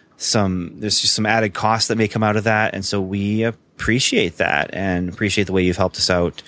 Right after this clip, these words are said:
And we're gonna, um, yeah. So we're gonna wanna thank you more and more. I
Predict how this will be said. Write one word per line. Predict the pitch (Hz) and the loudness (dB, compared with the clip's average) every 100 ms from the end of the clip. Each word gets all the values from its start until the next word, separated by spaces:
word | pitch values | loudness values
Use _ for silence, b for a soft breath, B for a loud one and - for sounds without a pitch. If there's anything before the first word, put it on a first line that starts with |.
| B B B B | B B B B
And | - 90 85 85 | -2 2 2 2
we're | 85 92 | 2 2
gonna, | 90 90 87 85 | 2 2 2 2
um, | - 87 85 95 107 _ _ _ _ _ _ _ | 2 0 0 -4 -8 _ _ _ _ _ _ _
yeah. | - 92 87 _ - B B B | -2 -2 -2 _ -20 B B B
So | - - 95 87 - | -6 0 0 -2 -4
we're | 101 | 0
gonna | 104 104 | 0 2
wanna | 104 | 0
thank | - 120 110 | 2 0 2
you | 120 113 110 - b b b - | 2 2 0 -4 b b b -2
more | 135 139 139 135 120 | 2 4 4 2 -2
and | - 110 | -4 0
more. | 113 123 127 127 120 - _ | 2 4 4 2 -2 -12 _
I | - | -20